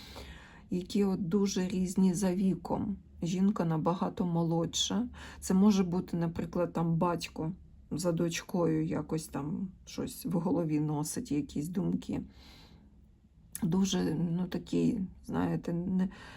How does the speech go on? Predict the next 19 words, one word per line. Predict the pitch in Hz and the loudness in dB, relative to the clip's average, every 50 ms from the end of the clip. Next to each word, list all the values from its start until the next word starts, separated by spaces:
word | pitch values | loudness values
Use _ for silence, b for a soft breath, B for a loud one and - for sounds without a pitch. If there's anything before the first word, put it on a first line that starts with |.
| B B B B B B B B | B B B B B B B B
не | 208 202 202 214 220 | 4 6 8 10 10
надприємний | 214 208 202 202 202 208 202 202 - - - 196 190 190 175 170 175 185 190 180 165 160 160 156 156 151 - - | 10 10 8 8 6 4 2 0 -2 -6 -4 -2 0 0 0 0 2 2 2 4 4 2 2 2 0 0 -2 -4
чоловік, | - - - 156 156 165 165 160 156 151 151 151 151 - | -4 -4 -2 -2 0 0 -2 -2 -2 -2 -2 -4 -4 -4
е, | - - 175 | -4 -4 -2
с-, | 165 165 - - - - - - | -2 -4 -4 -6 -8 -10 -10 -8
дуже | - 170 - - 170 190 190 196 180 165 | -8 -6 -4 -2 0 0 0 0 -2 -2
такий | - 170 165 165 - - 190 185 180 175 | -2 -4 -4 -4 -2 -2 0 0 0 0
от | 170 165 165 - | -2 -2 -4 -6
характер | - - - 185 185 - 185 185 190 175 - - - 165 - - | -8 -6 -4 -4 -2 0 0 0 0 -2 -4 -6 -6 -4 -4 -2
у | 147 | -2
нього | 151 147 156 160 147 160 185 - | -2 0 0 0 0 0 0 -2
важкий. | 147 151 151 151 - - - - - 147 135 - - - - - - - B B B B B B B B B B B B B B - | 0 0 -2 -2 -4 -6 -8 -6 -4 -2 -2 -2 -4 -6 -14 -20 -20 -20 B B B B B B B B B B B B B B -6
Бо, | - 165 151 160 160 170 175 170 | -4 -4 -2 0 0 0 0 0
знаєте, | 165 202 196 208 208 190 - 190 185 180 180 175 - - | 0 2 2 2 2 0 0 -2 -2 -2 -2 -2 -2 -2
дуже | - 165 185 202 208 202 208 196 | -2 0 0 0 2 2 2 0
злі | 180 180 - 190 185 214 214 - - - | 0 2 2 4 4 4 4 2 0 0
очі | 196 180 170 156 - - - - | 0 2 2 0 0 -2 -4 -4
показані | - - 165 156 - - 160 - - 160 - - 160 156 156 165 160 | -4 -4 -6 -6 -4 -2 -2 -2 -2 -2 -2 -2 0 0 0 0 -2
мені. | 165 165 165 165 160 151 160 156 160 | -2 -2 -2 -2 -2 -4 -4 -4 -4